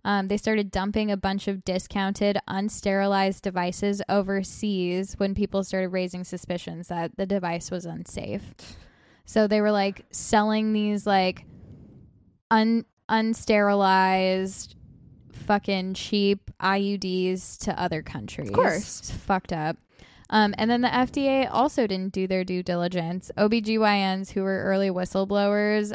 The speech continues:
Speaker 1: um, and had patients, like, dying mysteriously started raising concerns to the F D A,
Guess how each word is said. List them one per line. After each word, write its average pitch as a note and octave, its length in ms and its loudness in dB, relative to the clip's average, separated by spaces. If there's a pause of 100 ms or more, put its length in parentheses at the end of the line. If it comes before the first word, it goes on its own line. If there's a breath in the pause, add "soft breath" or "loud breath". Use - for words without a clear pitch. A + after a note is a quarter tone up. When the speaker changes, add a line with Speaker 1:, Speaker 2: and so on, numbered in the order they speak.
Speaker 1:
um, G3 260 0
and F#3+ 160 -2
had F#3 320 -2
patients, F#3 460 -4
like, F3+ 200 -6
dying F#3 360 -2
mysteriously F#3 800 -2
started F#3+ 280 2
raising F#3+ 380 -2
concerns G3 840 -2
to - 60 -4
the F#3 120 -2
F F#3+ 160 -2
D F#3 180 -2
A, F3+ 240 -2